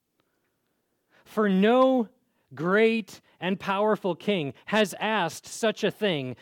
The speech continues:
of any magician or enchanter or Chaldean." This is unprecedented. This is ridiculous. No king has ever asked his wise men to tell them his dream. We're here to tell interpretations. You tell the dream,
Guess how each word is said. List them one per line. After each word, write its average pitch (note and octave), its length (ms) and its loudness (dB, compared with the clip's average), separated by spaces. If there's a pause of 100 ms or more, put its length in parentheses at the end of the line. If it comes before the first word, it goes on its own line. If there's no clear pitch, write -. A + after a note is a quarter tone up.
of F#3+ 240 0
any C#4+ 300 4
magician D3+ 720 -2
or C4 340 2
enchanter D#3+ 760 -4 (220)
or A3 260 6
Chaldean." E3+ 720 -2 (420)
This A3 220 2
is G#3+ 240 0
unprecedented. F#3+ 1040 0 (220)
This G#3 200 2
is G3 200 -2
ridiculous. F3+ 760 0 (140)
No G3+ 260 4
king F#3+ 440 0 (100)
has G3 300 0
ever G#3+ 360 2
asked F3+ 320 -2
his E3 200 0
wise D#3 340 0
men C3 300 -6 (140)
to G3 120 0
tell F#3+ 320 -2
them C#3 320 -2 (160)
his D3+ 280 -4
dream. C3 400 -6 (280)
We're F#3 140 0
here A#3 180 0
to A3 80 2
tell F#3 320 -2
interpretations. F3 880 -4
You F3 200 -4
tell G3+ 240 2
the F#3 80 0
dream, E3 400 -6